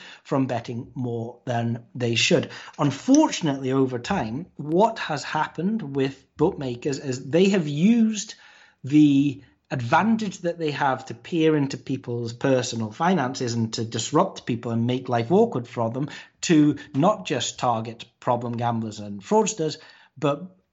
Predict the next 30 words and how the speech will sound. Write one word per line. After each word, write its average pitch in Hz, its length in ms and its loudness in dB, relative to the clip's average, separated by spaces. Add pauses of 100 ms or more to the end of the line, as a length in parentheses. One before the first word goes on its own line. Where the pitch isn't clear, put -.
(320)
more 190 400 4
importantly 170 720 -2
for, 135 380 -6
for - 140 -6
them, 185 580 -2
they're 151 120 4
targeting 156 640 0
the 147 140 -4
unprofitable 117 800 -8
customers. 117 500 -4
They're 120 100 -2
targeting 117 600 0
the 113 140 -2
advantage 139 560 -2
players. 113 260 -10 (300)
And 139 340 4 (320)
whilst 180 320 4 (380)
the 139 100 0
mathematical 208 800 2
game 120 380 -2
remains 135 560 0
the - 120 -16
same, 107 540 -4
or 170 340 -4
go 170 200 6
and 180 120 6
find 151 260 -2
the 135 120 -2
edge 127 200 -4
first, 190 540 -4